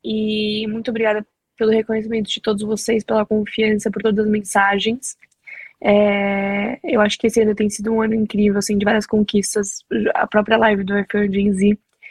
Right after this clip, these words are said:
Então, muito obrigada a todos que realmente sempre assistem a gente, sempre acompanham,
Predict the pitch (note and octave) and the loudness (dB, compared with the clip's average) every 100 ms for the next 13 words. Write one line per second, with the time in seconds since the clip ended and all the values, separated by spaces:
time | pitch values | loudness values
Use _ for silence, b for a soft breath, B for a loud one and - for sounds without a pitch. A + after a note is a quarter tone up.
0 | B B G3+ G3+ G#3+ G#3 G#3 G#3 G#3 G#3 | B B 2 4 4 4 4 4 4 4
1 | G3+ G#3 - G#3+ G#3 G3+ G3 G#3 G3 G#3 | 2 -2 -2 0 2 2 2 0 0 -2
2 | - G3+ - G#3+ F#3 G#3+ G3+ G3+ - G3+ | -4 -6 -2 -2 0 2 0 0 -2 -2
3 | A#3 - B B B G3 G3 G#3+ G3+ - | -2 -4 B B B 0 2 2 2 2
4 | G3+ G#3 G3+ G3 G3+ | 4 4 2 2 -2